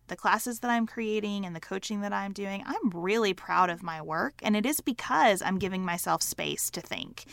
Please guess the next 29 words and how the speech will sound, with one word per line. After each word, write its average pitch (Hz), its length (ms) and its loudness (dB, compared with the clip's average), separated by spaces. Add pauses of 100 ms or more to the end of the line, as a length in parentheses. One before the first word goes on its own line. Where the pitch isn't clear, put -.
(220)
It's - 160 -2
because 220 340 6
I'm 254 220 10
well 160 220 6
rested. - 680 6
<laughs> - 220 -8
It's 233 180 10
because 254 220 10
I'm 294 160 12
working 220 300 12
on 185 100 8
a 214 60 4
schedule 180 420 4
that 160 140 2
makes 160 180 0
sense 165 340 2
for 180 200 4
me 165 160 2
and 165 120 2
for 175 120 2
my 165 180 2
family. 156 400 -2
It's 180 140 -2
because 277 320 4
my 302 100 8
priorities 170 600 4
are - 120 -2
in - 100 0
order. - 380 -4